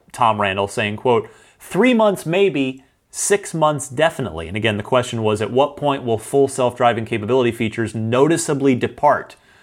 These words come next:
from enhanced autopilot features? So three months maybe, six months definitely, says Elon. Now this, this was sort of in response to another exchange.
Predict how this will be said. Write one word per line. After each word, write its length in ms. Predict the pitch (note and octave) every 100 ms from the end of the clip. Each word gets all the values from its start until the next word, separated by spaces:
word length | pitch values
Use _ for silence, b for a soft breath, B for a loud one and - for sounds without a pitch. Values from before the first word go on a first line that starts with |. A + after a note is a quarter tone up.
| b b b
from 320 | - A2+ G2+
enhanced 440 | B2+ A2+ A#2 G#2+ -
autopilot 560 | B2 A2+ G2 G2 F2+ -
features? 360 | F#2 - E2
So 260 | - G2 F#2 B B B B
three 380 | - - D#3+ A3
months 340 | G#3 G#3 G3+
maybe, 560 | E3+ E3 D#3 D3+ D3+ -
six 500 | - - F#3+ F#3+ -
months 360 | D#3 C#3+ B2+
definitely, 920 | A2+ G2 C3+ - - G2+ - B1+ - - b b b b
says 340 | - - G#2+ -
Elon. 480 | A#2+ A#2 F#2 D#2 D2 B B B
Now 100 | B2+
this, 380 | D3 G#3+ - -
this 460 | E3+ D#3 - - - _ -
was 400 | C#3 C3+ B2+ - -
sort 220 | - D#3
of 80 | C3+
in 80 | C3+
response 420 | B2 - C3+ B2+
to 180 | - B2
another 460 | A2 A#2+ G#3+ C4 A#2
exchange. 760 | - - F2 C2+ D2+ G#2 -